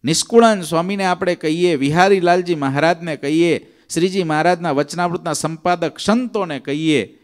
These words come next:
કે વાહ, તમારી અમારી પર કેટલી મોટી કૃપા. ચરિત્રો લખવાવાળા નંદ સંતોને કહીએ, તે તમારી અમારી ઉપર કેટલી મોટી કૃપા. આવા ગ્રંથો જો તમે ન લખ્યા હોત તો અમે શું વાંચતા હોત, શું સાંભળતા હોત?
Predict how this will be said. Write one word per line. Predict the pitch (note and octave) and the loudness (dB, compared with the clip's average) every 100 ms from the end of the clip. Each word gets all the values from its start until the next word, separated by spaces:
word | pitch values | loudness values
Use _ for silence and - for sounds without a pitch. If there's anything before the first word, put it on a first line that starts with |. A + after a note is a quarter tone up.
| _ _ | _ _
કે | C3 | -4
વાહ, | B2 C3+ C#3+ A#2+ | 0 2 0 -2
તમારી | G#2+ B2+ C3+ C3 | -8 -6 -4 -4
અમારી | A#2 A#2+ B2 | -4 -4 -6
પર | B2 A2 | -6 -10
કેટલી | - C3+ C3 A#2 | -8 -10 -10 -12
મોટી | F#2+ A2+ A2+ | -10 -10 -12
કૃપા. | F#2 G2 F#2 A#2+ G2 _ _ _ - | -16 -18 -10 -8 -8 _ _ _ 2
ચરિત્રો | F#3+ A#3+ A3+ F3+ C#3+ | 2 2 0 0 2
લખવાવાળા | D#3 D#3 F3+ F3+ F3+ E3 | 0 0 0 2 2 0
નંદ | C#3 E3+ F3 | -2 -6 -6
સંતોને | C#3+ D#3+ F3+ G3 G#3+ E3+ C3 | -4 -4 -4 -2 -2 -4 -6
કહીએ, | C3+ D#3 D#3+ C3 | -6 -2 0 0
તે | - | -4
તમારી | C3 D#3 F3 D#3+ C#3+ - | -6 -4 -2 -2 -4 -8
અમારી | C#3 D#3+ D#3 | -8 -4 -2
ઉપર | D3 D3+ D3 | -4 -4 -6
કેટલી | A2+ C#3+ C#3+ C#3 | -6 -8 -8 -8
મોટી | G#2+ B2+ C3 | -8 -8 -8
કૃપા. | G2+ A2+ A#2+ B2+ | -10 -10 -6 -4
આવા | A#2+ G#2+ | -4 -6
ગ્રંથો | G#2+ D3+ F#3 D#3+ B2+ | -6 -6 -6 -6 -4
જો | A2+ | -4
તમે | A2 A2 G2+ | -6 -8 -6
ન | G#2+ | -6
લખ્યા | D3 C3+ - B2 | -4 -4 -6 -6
હોત | A2 A#2 A#2+ - _ _ | -2 -2 -2 -4 _ _
તો | D3 | -6
અમે | C3+ A#2+ | -4 -6
શું | - G#3+ D3+ | -4 -6 -4
વાંચતા | A2+ A2 - A2+ | -8 -10 -10 -8
હોત, | G#2 G#2 | -6 -8
શું | - E3+ D#3+ | -10 -12 -12
સાંભળતા | A#2 G2+ G2 G2 - F#2 | -12 -12 -12 -12 -12 -16
હોત? | - | -16